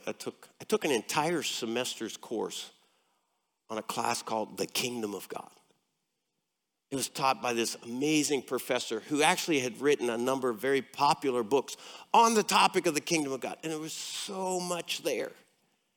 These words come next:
And I get four Sundays with about thirty-five minutes.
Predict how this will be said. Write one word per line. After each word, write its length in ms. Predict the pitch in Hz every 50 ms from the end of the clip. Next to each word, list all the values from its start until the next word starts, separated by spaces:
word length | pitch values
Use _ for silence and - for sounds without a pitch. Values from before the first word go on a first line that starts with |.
| _ _ _ _ _ _ _ -
And 100 | 135 147
I 80 | 156 156
get 260 | 156 139 113 - -
four 440 | - - - - - 165 185 180 160
Sundays 640 | - - 175 160 147 110 92 90 85 90 - - - - _ _ _ _ _ _ _ _ -
with 160 | - 123 113 120
about 340 | 113 117 113 104 - - -
thirty-five 480 | 143 147 156 147 135 - 135 131 117
minutes. 460 | 117 117 - - - - - - -